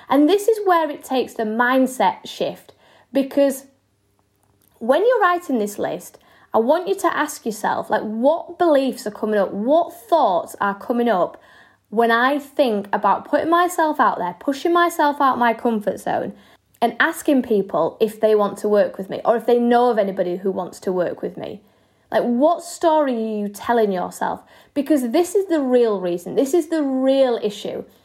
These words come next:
This is the thing that's holding you back and stopping you growing your business, is because of the story that you're telling yourself.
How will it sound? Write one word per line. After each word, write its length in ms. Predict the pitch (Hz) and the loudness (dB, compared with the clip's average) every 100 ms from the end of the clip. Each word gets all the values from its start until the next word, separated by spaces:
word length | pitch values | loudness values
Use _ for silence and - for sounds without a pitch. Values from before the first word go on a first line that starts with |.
| _ | _
This 160 | - 330 | 0 2
is 140 | 381 | 2
the 100 | 359 | 0
thing 300 | 320 302 277 | 0 0 2
that's 160 | 247 - | -2 -4
holding 520 | - 262 269 254 247 | -2 0 2 0 0
you 160 | 226 220 | 0 2
back 320 | 214 196 - | 0 -2 -8
and 140 | 190 | -10
stopping 500 | - - 269 262 240 | -8 -4 -4 -2 -2
you 120 | 220 | 0
growing 300 | 208 208 190 | 2 2 2
your 160 | 190 180 | 2 2
business, 540 | 330 392 - - 190 - - - - | 2 0 0 -4 -4 -10 -20 -20 -6
is 160 | - 262 | 0 0
because 340 | 254 254 247 226 | 2 -4 -2 -2
of 80 | |
the 80 | 226 | 0
story 600 | 208 - - 247 247 214 | -2 -4 2 2 4 0
that 120 | 185 - | -4 -4
you're 120 | 196 | -4
telling 320 | - 185 180 | -4 -4 -4
yourself. 480 | 180 - - 71 | -6 -4 -4 -4